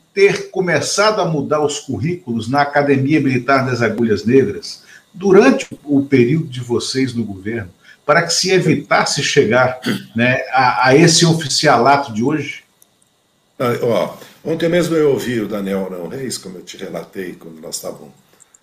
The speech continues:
Speaker 2: antes de iniciar,
Speaker 1: De entrar,
Speaker 2: conversando,
Speaker 1: uhum.
Speaker 2: e o Cid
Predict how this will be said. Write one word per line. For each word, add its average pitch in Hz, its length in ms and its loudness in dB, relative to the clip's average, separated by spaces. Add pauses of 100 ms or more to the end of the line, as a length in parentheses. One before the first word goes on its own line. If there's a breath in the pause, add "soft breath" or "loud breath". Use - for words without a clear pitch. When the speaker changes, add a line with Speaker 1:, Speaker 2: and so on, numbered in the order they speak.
(160)
Speaker 2:
antes 87 340 -8
de 82 180 -10
iniciar, 82 760 -6
Speaker 1:
De 117 140 2
entrar, 104 320 0
Speaker 2:
conversando, 90 280 0
Speaker 1:
uhum. 101 240 -6 (340)
Speaker 2:
e 98 160 0
o 92 180 -2
Cid 80 480 -6